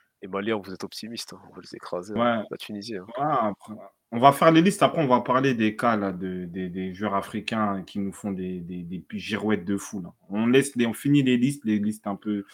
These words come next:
Speaker 1: Non, on peut
Speaker 2: à la
Speaker 1: faire,
Speaker 2: rouge,
Speaker 1: euh,
Speaker 2: là.
Speaker 1: à chaque liste,
Speaker 2: Non.
Speaker 1: dès qu'il y a une, non, Hannibal.
Speaker 2: Bon, on va tout mélanger parce que c'est un truc général, il faut tous les mélanger. Parce que c'est pas, euh, c'est pas normal. Donc, il y a Tunisie, après, il y a qui d'autre ? Maroc, Sénégal, c'est pas sorti, il y a eu un pa-,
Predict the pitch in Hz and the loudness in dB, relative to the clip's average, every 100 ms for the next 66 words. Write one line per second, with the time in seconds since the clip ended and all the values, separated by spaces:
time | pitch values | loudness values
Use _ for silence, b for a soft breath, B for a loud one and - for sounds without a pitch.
0 | b - 254 - 98 104 90 87 87 - | b 0 0 2 2 4 6 4 0 -6
1 | 90 _ _ - 92 120 - 139 113 127 | -12 _ _ -6 0 0 0 0 2 4
2 | 113 98 92 90 92 _ _ 98 135 143 | 2 0 -4 -12 -18 _ _ -6 -6 -10
3 | - 92 92 104 120 135 - _ _ - | -12 -12 -10 -8 -8 -10 -18 _ _ -2
4 | 104 110 117 117 139 139 139 143 151 120 | 2 4 4 2 6 6 6 6 4 2
5 | - 113 120 107 113 101 120 123 127 107 | -2 -4 -2 -2 -6 -2 2 6 6 4
6 | 101 - 117 - 147 143 127 120 117 113 | 0 -2 -4 0 -2 2 4 6 6 2
7 | 110 101 - _ _ _ 92 - 104 - | 0 -4 -10 _ _ _ -18 -10 -8 -8
8 | 95 110 107 101 95 90 87 _ _ _ | -2 2 2 2 -2 -8 -14 _ _ _
9 | _ _ _ - 117 113 113 113 104 82 | _ _ _ -6 2 4 6 4 2 -2
10 | - _ _ _ _ _ _ _ _ _ | -16 _ _ _ _ _ _ _ _ _
11 | _ _ _ _ _ 101 113 104 - - | _ _ _ _ _ -2 0 0 -4 -18
12 | _ _ _ _ - 110 113 - 135 139 | _ _ _ _ -2 2 2 2 6 8
13 | 139 160 165 135 135 - 131 123 120 123 | 8 8 6 8 4 4 4 4 4 4
14 | 127 139 180 170 135 127 127 147 143 123 | 4 6 4 2 2 4 4 4 2 0
15 | 127 123 127 - - 131 117 110 107 - | 0 0 -6 -6 -2 2 2 2 0 -2
16 | 110 107 | -2 -4